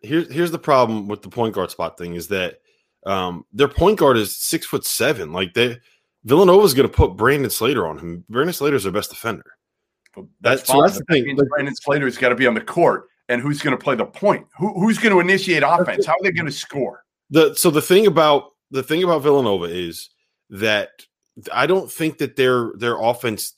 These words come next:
Speaker 1: necessarily needs a point guard in this, like, the way that other offenses do, because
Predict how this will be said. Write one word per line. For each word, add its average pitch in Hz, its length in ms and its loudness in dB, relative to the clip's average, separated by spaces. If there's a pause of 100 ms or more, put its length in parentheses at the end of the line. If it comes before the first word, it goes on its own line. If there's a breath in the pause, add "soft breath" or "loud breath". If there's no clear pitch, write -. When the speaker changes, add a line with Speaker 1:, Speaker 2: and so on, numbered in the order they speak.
(120)
Speaker 1:
necessarily 110 720 -2
needs 104 680 -2
a 95 180 -4
point - 360 -2
guard - 300 -16 (380)
in 113 80 -6
this, 113 240 -4 (100)
like, 113 180 2
the 120 80 4
way 113 140 6
that 107 120 4
other 101 220 4
offenses 90 480 -2
do, 78 220 -6
because 95 580 0